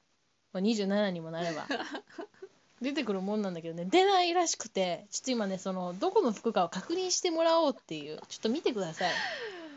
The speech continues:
Speaker 2: ゾゾタウンで見てみますか？
Speaker 1: そう。
Speaker 2: 履歴を。
Speaker 1: ゾゾで買ったらしいんですよ。
Speaker 2: うん。履歴を見てみますね。いや、そうなんですよね。まあ、
Speaker 1: アプリ入れてないの？
Speaker 2: アプリ入れてないですね。
Speaker 1: <laughs> いや、なんかね、変でしょ？
Speaker 2: アプリは入れてないですね。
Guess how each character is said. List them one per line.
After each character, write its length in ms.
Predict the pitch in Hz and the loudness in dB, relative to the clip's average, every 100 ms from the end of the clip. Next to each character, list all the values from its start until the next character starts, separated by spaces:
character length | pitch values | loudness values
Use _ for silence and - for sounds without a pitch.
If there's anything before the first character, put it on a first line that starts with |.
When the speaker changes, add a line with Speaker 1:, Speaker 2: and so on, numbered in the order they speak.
| 262 - - | -18 -16 -4
Speaker 2:
ゾ 160 | 226 | 0
ゾ 180 | 220 240 | 2 2
タ 140 | 233 | 2
ウ 60 | 240 | 2
ン 20 | |
で 80 | 190 | 4
見 100 | 202 | 4
て 120 | 208 | 2
み 60 | 165 | 0
ま 100 | 180 | -6
す 80 | - | -8
か？ 120 | 190 | -2
Speaker 1:
そ 60 | 160 | 2
う。 20 | |
Speaker 2:
履 60 | - | 2
歴 20 | |
を。 40 | |
Speaker 1:
ゾ 20 | |
ゾ 60 | 247 | 2
で 160 | 190 190 | 2 0
買 180 | 190 | 0
っ 40 | 160 | -2
た 80 | 190 | -4
ら 120 | 185 | -4
し 120 | 214 | -4
い 40 | |
ん 80 | 196 | -4
で 60 | 165 | -6
す 140 | - | -10
よ。 140 | 160 - _ | -12 -12 _
Speaker 2:
う 20 | 180 | -8
ん。 400 | 165 156 226 220 _ _ _ _ _ _ _ _ _ _ | -8 -10 -14 -16 _ _ _ _ _ _ _ _ _ _
履 80 | 202 | -12
歴 220 | 190 190 | -10 -10
を 20 | 185 | -8
見 140 | 196 | -8
て 80 | 196 | -10
み 60 | |
ま 160 | 196 - | -14 -16
す 100 | - | -16
ね。 220 | 196 202 214 _ _ - _ _ _ | -18 -16 -18 _ _ -20 _ _ _
い 40 | 190 | -8
や、 120 | 180 | -8
そ 220 | - 262 | -8 -4
う 40 | |
な 80 | 208 | -4
ん 40 | 156 | -4
で 60 | |
す 60 | 165 | -12
よ 60 | 160 | -6
ね。 40 | |
ま 200 | 202 196 - - | -4 -4 -6 4
あ、 100 | 277 | 4
Speaker 1:
ア 40 | |
プ 140 | - 370 | 6 4
リ 80 | 185 | 4
入 20 | |
れ 120 | 185 | 0
て 120 | 196 254 | 0 2
な 100 | 311 | 4
い 60 | 247 | 4
の？ 120 | - - - | 2 -10 -6
Speaker 2:
ア 60 | 320 | -4
プ 120 | 392 | -2
リ 100 | 294 | -2
入 100 | 190 | 0
れ 120 | 302 | 0
て 100 | 226 | 2
な 120 | 226 220 | 0 0
い 60 | |
で 100 | 170 | -4
す 200 | 175 - - | -6 -4 -2
ね。 300 | 196 196 202 | -2 -2 -4
Speaker 1:
<laughs> 0 | |
い 40 | |
や、 60 | 165 | -4
な 120 | 180 | -6
ん 40 | |
か 100 | 175 | -6
ね、 120 | 175 | -4
変 180 | 175 202 | 0 2
で 100 | 180 | 0
し 100 | 170 | -2
ょ？ 300 | 151 165 226 | -4 0 0
Speaker 2:
ア 20 | 294 | 0
プ 80 | |
リ 180 | 180 170 | -4 -6
は 140 | 165 156 | -8 -10
入 100 | 170 | -6
れ 140 | 214 | -6
て 140 | 233 | -4
な 200 | 233 226 | -4 -2
い 160 | 233 202 | 0 -2
で 160 | 180 170 | -6 -14
す 180 | - | -14
ね。 680 | 170 160 160 165 160 151 147 | -16 -14 -12 -12 -12 -14 -18